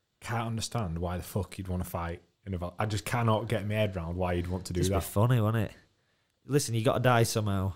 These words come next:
Speaker 2: So,
Speaker 1: <laughs>
Speaker 2: I can't just be fully, like, this, this retirement thing, you know, I'm just sat on my ass, I'm just fucking,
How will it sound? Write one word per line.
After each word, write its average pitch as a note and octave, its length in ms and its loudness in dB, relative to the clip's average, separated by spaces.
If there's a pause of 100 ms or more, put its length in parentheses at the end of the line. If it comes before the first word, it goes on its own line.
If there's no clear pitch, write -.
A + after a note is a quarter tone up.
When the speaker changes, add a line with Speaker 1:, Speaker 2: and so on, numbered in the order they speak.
(440)
Speaker 2:
So, F2 420 4 (520)
Speaker 1:
<laughs> - 520 -20
Speaker 2:
I A2 40 -8
can't C3 280 4
just - 240 -2 (920)
be A2 120 4
fully, B2+ 360 6 (380)
like, B2 200 2
this, D#3 160 6
this E3+ 260 4
retirement E3 600 6
thing, C3+ 260 6
you C3+ 60 6
know, C3 140 8
I'm B2+ 160 6
just - 300 0
sat C#3+ 160 6
on C#3 120 4
my C3 80 8
ass, A#2 400 6
I'm A2 120 0
just G2+ 160 0
fucking, G#2+ 720 0